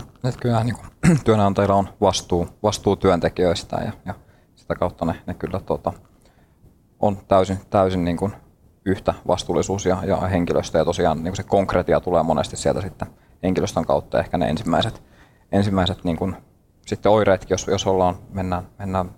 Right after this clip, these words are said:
laiminlyödään jotakin asioita ja, ja myöskin sitten toisinpäin, että, että se on, ja siellä on myöskin niitä konkreettisia mittareita jo olemassa,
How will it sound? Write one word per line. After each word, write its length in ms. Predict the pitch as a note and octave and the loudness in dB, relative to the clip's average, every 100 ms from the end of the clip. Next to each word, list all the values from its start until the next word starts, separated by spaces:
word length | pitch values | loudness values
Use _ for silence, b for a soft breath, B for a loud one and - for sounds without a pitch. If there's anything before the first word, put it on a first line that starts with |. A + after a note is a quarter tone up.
| _ _ _ - | _ _ _ 0
laiminlyödään 540 | G2+ F#2 F2 F2 F2 | 0 2 2 2 2
jotakin 300 | F2+ F#2 F#2 | -2 -2 0
asioita 380 | F2+ F2 E2+ E2 | 0 -2 -4 -6
ja, 100 | F2 | -8
ja 60 | F#2 | -2
myöskin 280 | F#2+ - - | -2 -2 -4
sitten 200 | G#2 G2 | -4 0
toisinpäin, 600 | F2+ D#2 - - C#2+ - | 2 0 -4 -4 -4 -4
että, 220 | - - - b b b b b _ | -10 -12 -12 b b b b b _
että 180 | - - | -14 -4
se 80 | F2 | 0
on, 100 | D#2 | 0
ja 100 | D2+ | 0
siellä 220 | - F2+ | 2 2
on 60 | F2+ | 2
myöskin 280 | E2+ - F#2 | 0 0 0
niitä 100 | E2+ | 2
konkreettisia 520 | F2+ F2 E2+ F2 F2+ | 0 0 -2 -2 0
mittareita 520 | E2 - - C#2+ D2+ | -2 -2 -2 0 0
jo 100 | B1 | -2
olemassa, 380 | E2 F2 - | -2 -4 -6